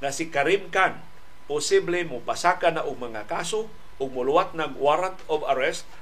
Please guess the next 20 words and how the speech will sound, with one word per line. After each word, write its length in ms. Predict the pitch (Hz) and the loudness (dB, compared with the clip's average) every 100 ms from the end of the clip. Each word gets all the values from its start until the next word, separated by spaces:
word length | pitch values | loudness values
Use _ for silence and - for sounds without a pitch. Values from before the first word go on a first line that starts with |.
| - | -2
batok 320 | 143 165 202 196 | 2 2 2 0
sa 160 | 180 | 0
mga 320 | 165 156 151 | 0 0 -2
individual. 720 | 156 147 135 123 110 107 107 - - - - - - - - - - - - - 113 | -4 -6 -6 -6 -6 -4 -4 -6 -12 -12 -12 -12 -12 -12 -12 -12 -12 -12 -12 -10 -8
Kung 160 | 117 | -6
doon 160 | 143 156 | -4 -2
na 40 | |
siya 180 | 156 139 - | -2 -2 -2
igo 320 | 147 151 151 | -4 -2 -2
nga 140 | 139 131 | 0 -2
mga 240 | 127 123 | -2 -4
ebidensya. 540 | 120 107 101 87 - - - - - - - - - - - - - | -4 -6 -8 -10 -12 -12 -12 -12 -12 -12 -12 -12 -12 -12 -12 -12 -6
Kaya 160 | 135 165 | -4 -4
mo 80 | |
na, 160 | 185 123 | -4 -2
part 320 | 160 170 165 | 6 6 6
man 160 | 180 170 | -2 -2
na 60 | |
sa 100 | - | -2
procedure 600 | 139 135 160 151 117 113 | -4 -2 -2 0 -2 -4